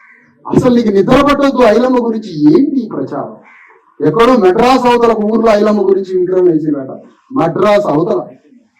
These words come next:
దేశమంతా చెప్పుకుంటుంది ఆమె గురించి.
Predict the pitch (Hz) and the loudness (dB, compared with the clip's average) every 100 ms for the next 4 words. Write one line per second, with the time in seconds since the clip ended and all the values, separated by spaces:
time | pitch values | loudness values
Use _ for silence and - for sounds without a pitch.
0 | _ _ _ _ _ _ - 240 349 381 | _ _ _ _ _ _ 2 6 6 4
1 | 381 359 339 320 294 294 294 285 277 208 | 4 4 4 2 0 0 0 -2 -4 -10
2 | 196 185 196 202 | -10 -6 -6 -6